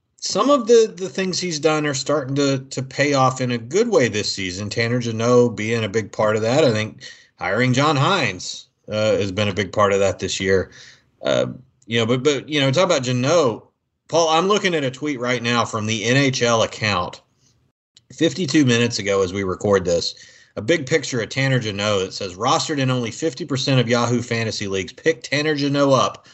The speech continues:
while you still can." I've not seen a tweet like that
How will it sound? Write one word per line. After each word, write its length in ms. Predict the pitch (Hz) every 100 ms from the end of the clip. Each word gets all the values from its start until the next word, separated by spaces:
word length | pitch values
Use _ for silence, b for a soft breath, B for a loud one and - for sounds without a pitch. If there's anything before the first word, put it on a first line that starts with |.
| b b
while 360 | 90 104 117 117
you 240 | 110 110
still 400 | 107 - 113 107
can." 520 | 98 - 104 87 76 - _ -
I've 180 | 160
not 240 | 165 165 151
seen 200 | 131 143
a 60 |
tweet 280 | 127 151 151
like 260 | 147 147 135
that 400 | 127 123 123